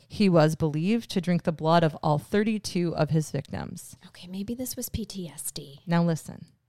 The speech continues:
Speaker 1: there's literally no information on Philippe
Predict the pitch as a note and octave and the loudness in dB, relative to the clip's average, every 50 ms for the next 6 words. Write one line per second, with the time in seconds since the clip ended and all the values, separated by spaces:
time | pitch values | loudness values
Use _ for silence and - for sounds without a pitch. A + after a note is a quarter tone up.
0 | _ _ _ _ _ - G#3 A3 G3+ G3+ F#3+ F#3+ G3 G3+ - - - A#3 A#3+ A#3+ | _ _ _ _ _ 4 6 6 6 8 8 8 6 6 6 4 6 8 10 10
1 | A#3 A3 G3+ F#3 E3 D#3 D3 C#3+ D3 - D#3 D#3+ D#3+ E3+ E3 D3+ C#3+ C#3 C3+ C3+ | 12 12 12 12 10 8 6 4 4 2 0 0 0 0 0 0 0 0 0 -2
2 | C#3+ - - D#3+ C#3+ C#3 - D3 D#3 C#3 - - C#3+ B2+ - - - - | -4 -4 -4 -6 -6 -4 -2 -2 -2 -2 -2 -6 -4 -6 -6 -12 -14 -20